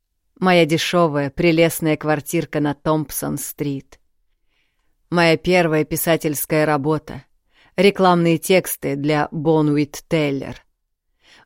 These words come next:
Мой первый опубликованный рассказ "Однодневка" в жанре социального реализма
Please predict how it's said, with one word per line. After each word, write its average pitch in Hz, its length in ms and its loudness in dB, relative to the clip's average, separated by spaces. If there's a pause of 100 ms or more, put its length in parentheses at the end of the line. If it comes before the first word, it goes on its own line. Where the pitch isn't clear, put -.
Мой 180 240 4
первый 165 480 2
опубликованный 160 880 0
рассказ 151 560 -2
"Однодневка" 147 880 -2
в 139 80 -6
жанре 151 400 -2
социального 151 720 -2
реализма 147 640 -2